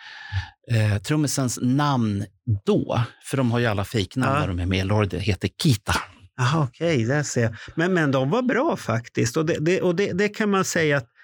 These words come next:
Speaker 2: jag tror att de var bra för att de var för en gångs skull. Jag har ju sett finska bandet spela förut och de har spelat med Lordi och de har spelat med Bruce.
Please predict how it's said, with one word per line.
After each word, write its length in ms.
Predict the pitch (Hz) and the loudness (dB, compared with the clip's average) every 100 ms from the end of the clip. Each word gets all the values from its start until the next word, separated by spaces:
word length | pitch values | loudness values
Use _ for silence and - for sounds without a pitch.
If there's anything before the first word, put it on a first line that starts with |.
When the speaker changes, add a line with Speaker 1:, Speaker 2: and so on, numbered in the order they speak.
| - _ - | -20 _ -2
Speaker 2:
jag 200 | 196 185 | -2 0
tror 320 | 233 247 208 | -2 2 0
att 140 | - | 0
de 160 | 170 160 | 0 2
var 120 | 151 | 2
bra 220 | 127 131 | 2 0
för 140 | 123 131 | 0 -4
att 100 | - | 0
de 140 | 160 | 0
var 80 | 156 | 0
för 200 | - - | -2 -2
en 220 | 170 165 139 | 0 2 2
gångs 220 | 131 120 | 0 -2
skull. 360 | - 123 117 110 _ _ _ _ - - - _ - | -2 2 2 -2 _ _ _ _ -8 -8 -12 _ -14
Jag 120 | - 135 | -4 0
har 60 | |
ju 80 | 151 | 0
sett 280 | - 139 - | 0 -2 -2
finska 680 | 143 131 120 - 123 117 120 - - - - 127 | 0 0 -2 -2 0 0 -2 -14 -18 -20 -20 -4
bandet 300 | 127 123 120 | 0 2 0
spela 280 | - 123 120 | 0 0 0
förut 540 | 123 143 120 147 139 | 0 0 2 0 -2
och 60 | 123 | 0
de 100 | 127 | 0
har 100 | 127 | 0
spelat 260 | - 117 | 0 -2
med 120 | 123 117 | -2 0
Lordi 480 | 139 165 156 135 | 0 0 -2 -2
och 60 | 139 | 0
de 40 | |
har 80 | 123 | 0
spelat 260 | 117 123 120 | 0 -2 -2
med 120 | 117 | -2
Bruce. 400 | 117 156 170 - | 0 0 0 -4